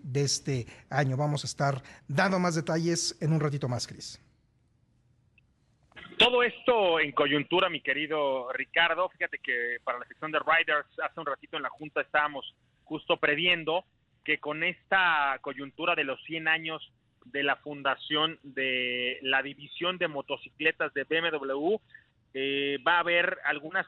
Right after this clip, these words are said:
Speaker 2: ediciones especiales para todas aquellas personas que en nuestro país estén buscando la próxima motocicleta de su garage.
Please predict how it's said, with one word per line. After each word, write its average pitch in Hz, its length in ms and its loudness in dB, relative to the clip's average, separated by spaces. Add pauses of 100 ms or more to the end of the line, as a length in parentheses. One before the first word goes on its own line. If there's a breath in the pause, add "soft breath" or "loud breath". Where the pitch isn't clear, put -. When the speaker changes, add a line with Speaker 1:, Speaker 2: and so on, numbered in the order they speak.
Speaker 2:
ediciones 165 420 -10
especiales 202 480 -6 (220)
para - 160 -2
todas 320 200 -8
aquellas 226 220 -6
personas 175 420 -4
que 156 100 -6
en 143 40 -8
nuestro 127 300 -6
país 156 440 0 (380)
estén 170 400 -2
buscando 156 640 -4
la 131 260 0
próxima 151 460 -4
motocicleta 123 720 -2
de 131 80 4
su - 140 -10
garage. 131 400 2